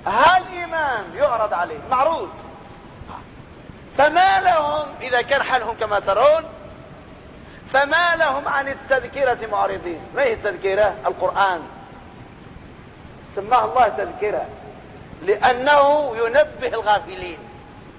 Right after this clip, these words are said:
فيتعظون ويعتبرون به. ينبههم للمخاطر التي تهددهم،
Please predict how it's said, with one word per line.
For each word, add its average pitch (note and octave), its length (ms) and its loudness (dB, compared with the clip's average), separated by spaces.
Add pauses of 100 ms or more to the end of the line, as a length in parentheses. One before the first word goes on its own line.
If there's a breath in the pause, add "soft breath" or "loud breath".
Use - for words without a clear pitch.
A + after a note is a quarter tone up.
(1300)
فيتعظون B3+ 800 4
ويعتبرون A3 680 0 (120)
به. D3 260 -10 (1900)
ينبههم D4+ 680 4
للمخاطر E4 720 2
التي D#4+ 340 -8
تهددهم، C#4 680 -4